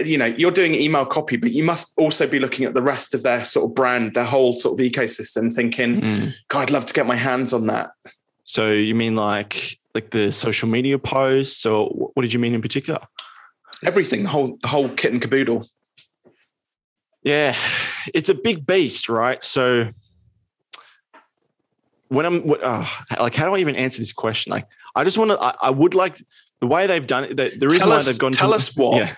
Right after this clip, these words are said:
Speaker 1: wh-, what coaches are doing wrong with their words.
Speaker 2: <laughs> Okay, that makes a lot of sense. All right.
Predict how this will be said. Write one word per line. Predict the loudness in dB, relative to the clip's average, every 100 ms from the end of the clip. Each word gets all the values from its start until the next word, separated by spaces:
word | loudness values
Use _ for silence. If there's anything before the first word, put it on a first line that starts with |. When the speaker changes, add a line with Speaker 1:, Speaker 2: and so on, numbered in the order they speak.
| -16 _ _ -16
Speaker 1:
wh-, | -8 -6 0
what | 2 2 0
coaches | -2 0 2 0 0
are | 0
doing | 0 0 2 2
wrong | 4 4
with | 2
their | 2 0
words. | 2 2 0 -2 -4 -4 -8
Speaker 2:
<laughs> | -18 _ -20 -20 -20 -12 -4
Okay, | -4 -2 -2 -4 -8 -12 -14 -10 -6
that | -2
makes | -2 0
a |
lot | 2 2
of | 0
sense. | 0 0 -2 -8 -12 -20 -20 -20 -20 -20 _ _
All | -4
right. | -4 -6